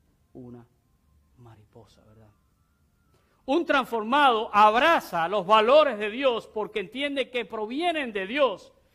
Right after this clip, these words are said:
y que Dios es eterno, santo e inmutable, y sabe que al abrazar estos valores está haciendo lo correcto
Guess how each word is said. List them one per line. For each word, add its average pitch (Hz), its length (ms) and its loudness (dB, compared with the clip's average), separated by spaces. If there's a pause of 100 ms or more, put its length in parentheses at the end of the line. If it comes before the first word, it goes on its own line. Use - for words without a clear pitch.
(160)
y 165 80 -18
que 185 160 -6
Dios 226 380 -2
es 220 220 -8
eterno, 190 580 0
santo 269 680 -2 (220)
e 214 140 0
inmutable, 214 960 0 (300)
y 180 100 -12
sabe 254 560 0
que 214 100 -8
al 196 120 -2
abrazar 185 480 -4
estos 220 200 -8
valores 220 360 -2
está 185 240 -8
haciendo 247 440 -6
lo 196 240 -6
correcto 185 720 -4